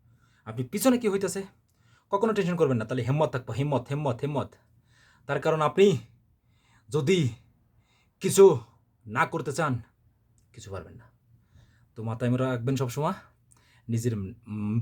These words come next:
মে-, মেন্টালি সবসময় সাপোর্ট দিয়ে যাবেন। ভালো ভালো জিনিস খান, নিজের সময় দেন, বাজে কাজ থেকে বিরত থাকেন,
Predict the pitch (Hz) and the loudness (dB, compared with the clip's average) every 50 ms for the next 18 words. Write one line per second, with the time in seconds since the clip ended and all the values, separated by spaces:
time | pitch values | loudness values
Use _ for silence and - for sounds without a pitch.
0 | 113 127 123 123 117 113 117 120 127 131 135 139 156 196 240 - - _ _ _ | 0 2 2 4 4 4 4 4 2 2 0 0 0 0 -2 -2 -6 _ _ _
1 | _ _ - - 117 117 - 156 180 240 - - _ _ _ _ _ _ _ _ | _ _ -14 -12 -12 -10 -8 -6 -6 -6 -6 -10 _ _ _ _ _ _ _ _
2 | _ _ _ _ _ - - 127 120 - 123 117 - - - _ _ _ _ _ | _ _ _ _ _ -4 -4 -4 0 0 -2 -2 -2 -8 -18 _ _ _ _ _
3 | _ _ _ _ _ _ _ _ _ _ 120 113 120 113 110 107 98 101 95 85 | _ _ _ _ _ _ _ _ _ _ -2 0 0 0 0 -2 -4 -6 -8 -10
4 | - - _ _ _ _ _ _ _ _ _ _ _ _ _ _ _ _ - 101 | -14 -16 _ _ _ _ _ _ _ _ _ _ _ _ _ _ _ _ -8 -4
5 | 113 123 120 123 123 123 113 143 139 123 - - 175 214 233 - - - _ _ | -2 0 2 2 0 2 0 0 -2 -2 -2 -2 -2 -2 -2 -4 -10 -18 _ _
6 | - _ _ _ _ _ _ _ - - 113 110 127 127 131 - 147 143 156 160 | -20 _ _ _ _ _ _ _ -12 -10 -4 -2 -2 -2 -2 -2 -2 0 0 2
7 | 156 185 220 226 226 - - - _ _ _ _ _ _ _ _ _ _ _ _ | 2 2 0 0 -4 -10 -16 -20 _ _ _ _ _ _ _ _ _ _ _ _
8 | _ - - 120 123 123 135 123 - 131 123 - - 135 135 135 123 143 143 135 | _ -10 -4 -2 0 0 0 -2 -2 -4 -6 -6 -6 -6 -6 -2 0 0 0 0
9 | 131 151 151 165 208 247 | -2 -2 -2 0 0 0